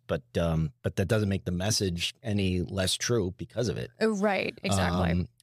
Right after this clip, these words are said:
Speaker 1: and, uh, but yeah, I'm, I'm, I'm seeing that it's just this interesting groundswell where, which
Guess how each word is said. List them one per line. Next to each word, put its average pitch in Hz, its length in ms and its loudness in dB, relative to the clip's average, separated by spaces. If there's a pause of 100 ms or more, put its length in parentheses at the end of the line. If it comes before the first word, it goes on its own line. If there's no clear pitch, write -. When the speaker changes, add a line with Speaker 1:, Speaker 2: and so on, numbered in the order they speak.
Speaker 1:
and, 98 320 2
uh, 87 300 0 (120)
but 104 200 0
yeah, 113 280 2
I'm, 92 200 -2
I'm, 101 280 -2
I'm 98 160 -2
seeing 113 360 0
that 90 140 -2 (220)
it's - 160 -6
just 95 220 -2
this - 240 -4 (360)
interesting 123 600 2
groundswell 92 720 0
where, 98 300 0
which 110 340 0